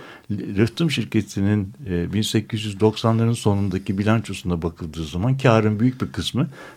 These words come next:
Karaköy'de yapılan han inşaatlarından olduğu anlaşılıyor. Yani yine iş, yani bölgedeki bir imar operasyonu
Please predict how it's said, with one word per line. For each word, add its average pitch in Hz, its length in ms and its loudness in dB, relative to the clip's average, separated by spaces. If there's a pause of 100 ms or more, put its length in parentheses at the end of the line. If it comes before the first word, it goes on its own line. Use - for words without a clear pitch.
Karaköy'de 113 520 2
yapılan 107 420 2
han 117 260 6
inşaatlarından 90 1080 0
olduğu 87 360 4
anlaşılıyor. - 600 -6 (340)
Yani 82 280 2
yine 98 260 4 (760)
iş, 131 260 2
yani 85 240 2
bölgedeki 95 540 6
bir 131 140 4
imar 123 280 8
operasyonu 85 800 2